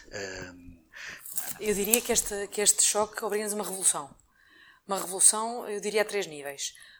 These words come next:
Speaker 2: Uma revolução do ponto de vista do próprio sistema de respostas sociais, perceber como é que, e já falei nisso há pouco, não é? Como é que,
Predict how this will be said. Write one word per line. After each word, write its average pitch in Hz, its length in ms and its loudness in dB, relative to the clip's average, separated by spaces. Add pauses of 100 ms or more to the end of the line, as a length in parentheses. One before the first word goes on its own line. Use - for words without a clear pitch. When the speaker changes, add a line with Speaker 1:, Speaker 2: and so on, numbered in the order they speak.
Speaker 2:
Uma 185 120 -4
revolução 185 440 4
do 175 120 -10
ponto 190 240 -6
de - 40 -6
vista 160 480 -4 (380)
do 190 80 -10
próprio 190 360 2
sistema 175 280 4
de - 60 -4
respostas - 400 0
sociais, - 520 2 (320)
perceber - 340 2
como 180 160 0
é 185 80 -2
que, - 160 -8
e 156 260 -8
já 160 120 -4
falei 160 280 2
nisso 165 280 2
há 156 40 -2
pouco, - 320 -8
não 170 60 -8
é? 180 120 -4
Como - 180 -8
é 190 60 -4
que, 196 280 -2